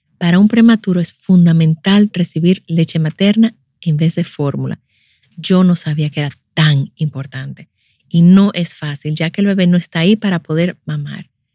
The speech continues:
Tener el, el extractor es importante también, pero yo sentí que esos primeros días sacaba más calostro manualmente. Gracias a ella por eso.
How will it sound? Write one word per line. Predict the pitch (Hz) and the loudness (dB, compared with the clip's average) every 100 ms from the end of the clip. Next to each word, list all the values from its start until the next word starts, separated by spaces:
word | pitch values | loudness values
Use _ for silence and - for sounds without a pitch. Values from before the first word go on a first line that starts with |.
| _ _ | _ _
Tener | 175 170 190 | -2 0 2
el, | 226 226 - _ | 2 0 -4 _
el | 185 190 | -2 0
extractor | 185 - 175 - 151 - | -2 -4 -6 -6 -10 -8
es | 156 | -8
importante | 165 156 151 - 190 208 | -6 -6 -8 -4 -4 -4
también, | 202 185 160 147 156 | -4 -2 -2 -4 -8
pero | - 156 147 - | -6 -6 -6 -8
yo | - 220 | -2 -2
sentí | - 208 185 - 226 - _ _ - | -2 0 0 0 -4 -4 _ _ -8
que | 185 | -2
esos | 214 | -2
primeros | - 220 214 202 | 0 2 4 4
días | 202 214 214 | 2 2 -2
sacaba | 185 - 190 196 202 | -10 -8 -6 -2 0
más | 190 185 | -2 -4
calostro | 170 170 202 - 185 | -4 -2 -4 -4 -4
manualmente. | 165 160 160 139 95 - - _ _ _ _ 170 | -2 0 -2 -2 -6 -10 -18 _ _ _ _ -4
Gracias | 180 202 - 185 - | -2 -2 -4 -10 -8
a | 160 | -4
ella | 160 170 | -2 -2
por | 165 _ 123 | -6 _ -20
eso. | 127 - | -20 -20